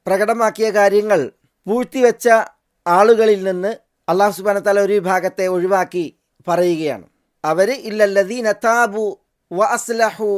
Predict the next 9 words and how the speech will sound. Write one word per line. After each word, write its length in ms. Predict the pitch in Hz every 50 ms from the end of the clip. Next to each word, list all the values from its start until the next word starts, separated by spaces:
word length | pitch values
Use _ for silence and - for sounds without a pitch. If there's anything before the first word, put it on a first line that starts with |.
| 190 196
വ 100 | 202 202 180 170
ബയ്യനു 640 | 208 202 185 175 175 185 226 247 254 233 226 202 175 139 - _ _ _ _ _ - 175
എന്ന 120 | 185 202 202 190 190
വചനത്തിൽ 500 | 185 170 190 202 220 208 - 190 170 156 - - _ _ _ _
പറയപ്പെട്ടവരാണ്. 800 | - 175 175 175 175 165 - 156 113 135 131 123 113 101 87 90 87 _ _ _ - _ -
തൗബ 220 | 226 233 262 247 285 262 202
ചെയ്യുകയും 480 | 247 233 226 226 220 226 226 233 247 269 - - _ _ _ _ _ - 196
ഇസ്ലാഹ് 460 | 175 - 240 226 240 254 254 - 247 240 226
നടത്തുകയും 600 | 214 196 202 - - 220 208 220 226 240 269